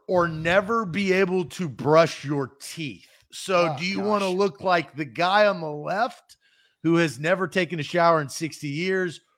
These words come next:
Speaker 1: or the guy on the right who he needs a, a, a nice teeth cleaning? Well, hey, look,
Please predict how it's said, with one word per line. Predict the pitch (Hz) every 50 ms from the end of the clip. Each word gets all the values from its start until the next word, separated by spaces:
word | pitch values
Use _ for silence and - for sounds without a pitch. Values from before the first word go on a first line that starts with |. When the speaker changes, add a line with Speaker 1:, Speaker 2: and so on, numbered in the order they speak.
| _ _ -
Speaker 1:
or | 151 156 156
the | 147 135
guy | 123 160 165 165 170 170
on | 160
the | 156 147
right | 143 147 156 160 156 156 160 - -
who | 123 147 147 143 143 143 139 127 - _ _ _ _ _ _ _ _ _ _ _ _ _ _ _ _ _
he | _ 135 147 165
needs | 165 175 170 147 120
a, | 156 156 156
a, | 143 135 143 143 147 - - 143
a | 139
nice | 143 147 147 147 143 - -
teeth | - - 170 160 143 _ _
cleaning? | - 127 110 95 87 85 -
Well, | 127 165 202 175 - -
hey, | 185 190 170 175
look, | 185 262 294 -